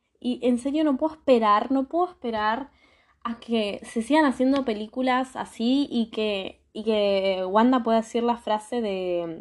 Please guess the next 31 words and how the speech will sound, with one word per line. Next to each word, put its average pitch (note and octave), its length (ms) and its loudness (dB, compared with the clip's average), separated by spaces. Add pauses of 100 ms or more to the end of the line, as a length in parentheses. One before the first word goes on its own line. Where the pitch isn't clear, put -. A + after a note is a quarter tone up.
va, D#3+ 160 0
Scarlet F#3 400 -6
Witch, F3+ 240 -10
¿no? F#3+ 180 -10 (400)
Pueda G#3+ 260 4
decir F#3+ 280 -8
la G3 140 -4
frase F#3+ 420 -10
de F#3 240 -6
"No F#3 180 -6
more G3 200 -4
mutants", F#3 500 -4
o F3 60 -16
sea, F3 100 -6
"no F#3 160 -2
más G3+ 220 0
mutantes". F#3+ 580 -6
Y G#3+ 120 -4
es A#3 60 -2
cuando B3+ 220 6
le G3+ 120 2
saca A3 580 4
los F#3+ 140 -6
poderes G3+ 380 -6
a F3+ 60 -10
todos A3 160 -4
los A#3 140 -4
mutantes. G3 560 -4
Es - 260 -10
una C#4 380 -2
locura. A3 720 2